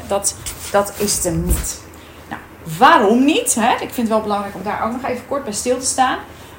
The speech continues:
Dat is omdat je het op die manier doet op basis van wilskracht. En van wilskracht heb je elke dag, nou ja, eigenlijk een soort emmertje of een potje, verzin het maar. En die raakt,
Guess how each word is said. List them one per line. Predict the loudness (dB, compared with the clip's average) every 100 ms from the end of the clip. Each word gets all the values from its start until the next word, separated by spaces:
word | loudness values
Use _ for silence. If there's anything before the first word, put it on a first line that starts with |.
| -6
Dat | 0 2
is | 2 2
omdat | 2 0 0
je | 0
het | 0
op | -4 -4
die | -2
manier | 2 2 2
doet | 0 0 -2
op | -4
basis | 0 0 0 -2
van | -2 -4 2
wilskracht. | 2 2 -2 -4 -6 -4 -4 -6 -16 -20 -16 0
En | 2 2 -2
van | -4 -2
wilskracht | 0 0 0 -2 -2
heb | -4
je | -4
elke | -4 -2 0
dag, | 0 0 -4 -6
nou | -4
ja, | -4
eigenlijk | -2 -2 -2
een |
soort | -2 -2 -6 -14 -6
emmertje | 0 0 0 -2 -6 -8 -18 -14
of | -12
een | -10
potje, | -2 -2 -2 -4
verzin | -4 -2
het | -2
maar. | 0 0 -2 -6 -14 -16 -16 -16 -2
En | 2 4 2 -2
die | -2 -2 -2
raakt, | 0 2 2 2 0